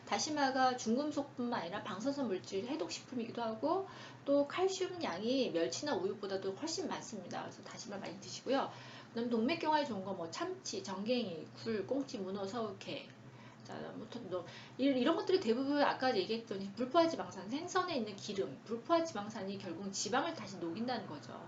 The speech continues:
그래서 이런 것들이 좋고요. 그다음에 자, 항산화 작용을 도와주는 컬러푸드, 빨간색, 노란색, 우리가 갖가지 과일, 야채들이 있잖아요. 이런 것들이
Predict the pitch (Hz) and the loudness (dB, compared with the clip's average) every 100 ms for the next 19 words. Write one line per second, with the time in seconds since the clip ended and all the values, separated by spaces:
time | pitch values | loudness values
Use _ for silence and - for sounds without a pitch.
0 | - - - - - 202 196 180 214 - | -14 -14 -14 -14 -10 -4 0 0 -2 -4
1 | 196 - - 233 240 - 254 233 220 254 | -8 -8 -8 -2 -2 0 0 2 2 2
2 | - - - - - - - - 185 240 | -2 -12 -16 -14 -14 -16 -14 -6 -4 -2
3 | 339 392 370 359 349 349 339 339 330 330 | -2 2 4 4 4 4 4 4 2 0
4 | 220 269 277 269 - 202 190 240 - 381 | 2 6 8 8 8 2 2 0 2 6
5 | 381 381 - - - - - 233 233 247 | 6 4 -4 -6 -8 -12 -2 2 4 2
6 | 262 208 175 180 185 175 175 233 233 - | -2 -2 0 -2 -2 -4 -2 -4 -4 4
7 | 285 277 269 - 202 220 - 220 196 185 | 4 4 0 0 0 2 0 -4 -4 -2
8 | - 170 160 156 170 240 262 254 208 247 | 0 -2 -2 -2 2 4 2 2 2 4
9 | 247 | 2